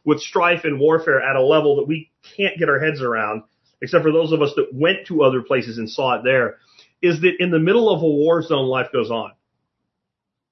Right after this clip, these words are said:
You'll see videos sometimes and people will say stupid shit like, "The war is fake," because, like, some lady will be pushing her cart home from the store while a bomb goes off in the background and she kinda looks back and just keeps going. In the end, humans adapt.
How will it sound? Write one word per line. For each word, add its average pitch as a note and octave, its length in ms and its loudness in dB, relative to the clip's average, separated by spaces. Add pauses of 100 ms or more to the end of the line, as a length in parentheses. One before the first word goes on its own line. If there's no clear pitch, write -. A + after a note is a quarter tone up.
(240)
You'll G#3+ 240 2
see B3+ 320 0
videos G#3 380 0
sometimes A3+ 500 0
and E3+ 160 0
people G3+ 220 0
will F#3+ 80 2
say F#3+ 160 0
stupid G3 260 -2
shit F#3+ 160 0
like, D3 200 0
"The G#3+ 100 2
war D#4 300 2
is B3 120 -4
fake," F4 540 -2 (420)
because, G#3+ 380 0
like, G#3 160 0
some A3+ 240 0
lady A3+ 280 2
will G3 80 2
be E3+ 120 -4
pushing G#3 400 -2
her F3 120 0
cart F#3 300 -2
home G3 220 0
from F#3 140 -2
the C3 80 0
store F3+ 760 0 (800)
while G3+ 300 2
a C#3 120 -2
bomb G3 340 0
goes G#3 220 -2
off A3 200 0
in G3 80 -4
the E3 60 -4
background F#3+ 480 0
and D3 100 -6
she F#3+ 80 -12
kinda G3 220 -4
looks F3 200 -2
back F3+ 300 -2
and D#3 80 -2
just D#3 160 -8
keeps F3 180 -4
going. G3 360 2 (440)
In A3 160 0
the G#3+ 200 2
end, G#3+ 200 2
humans F#3+ 340 -4
adapt. A#2+ 580 -4